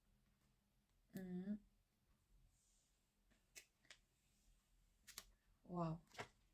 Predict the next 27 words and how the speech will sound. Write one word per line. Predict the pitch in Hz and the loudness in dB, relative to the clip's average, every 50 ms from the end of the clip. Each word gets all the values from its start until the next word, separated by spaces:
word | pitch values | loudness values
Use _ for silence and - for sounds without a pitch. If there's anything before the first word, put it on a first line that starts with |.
| - - - - - - - - - - - - - - - - - - - - - - - - | -20 -20 -20 -18 -14 -12 -10 -10 -10 -10 -12 -16 -20 -20 -20 -20 -20 -20 -20 -20 -20 -20 -20 -14
একটু | - - 190 | -6 0 2
on | 185 190 196 214 | 4 4 4 6
করবো | - 226 220 185 185 170 | 6 6 6 8 8 6
নাকি? | 165 165 - 170 170 170 175 - - - - - - - - - - - - - - - - - | 6 4 4 0 -2 -2 -2 -4 -8 -20 -20 -20 -20 -20 -20 -20 -20 -20 -20 -20 -20 -14 -4 0
দাঁড়াও, | 175 170 170 | 2 4 4
একটু | 170 - - 170 | 4 2 4 4
on | 175 175 170 170 | 6 6 6 4
করি। | 165 170 170 | 4 2 2
এটা | 175 - - - - - - - - - - - - - - - - - - - - - - - - - - - | 0 -2 -8 -18 -20 -20 -20 -20 -20 -20 -20 -20 -20 -20 -20 -20 -20 -20 -20 -20 -20 -20 -20 -20 -20 -12 -8 -6
সু-, | 185 - - - - - - | -6 -6 -6 -8 -10 -4 4
অনেক | - 220 214 196 165 | 8 8 8 8 10
জোস | 165 196 190 180 - | 12 12 12 12 12
এই | 170 165 | 8 6
ফোনগুলা। | - - 175 175 165 165 160 160 165 - - - - _ - - - - - - - | 4 4 4 2 4 4 6 6 6 4 2 -6 -20 _ -20 -20 -20 -20 -14 2 10
আমি | 214 247 262 | 12 12 12
এই | 262 | 12
ফোন | 262 240 240 | 12 12 12
ছাড়া | 233 226 220 214 | 12 12 12 12
ইউজ | 214 214 202 - | 12 12 12 10
করতে | - 196 - - 180 | 8 6 8 10 12
পারি | - 160 160 156 | 12 12 12 12
না। | 160 - - - - | 10 8 4 2 8
এর | - 180 214 208 | 12 12 12 12
এক | 214 214 | 12 12
একটা | 226 226 - 220 | 12 10 8 8
ফোন | - - 220 214 214 | 8 8 8 10 12
দিয়া | 214 226 226 220 226 240 | 12 12 12 12 12 12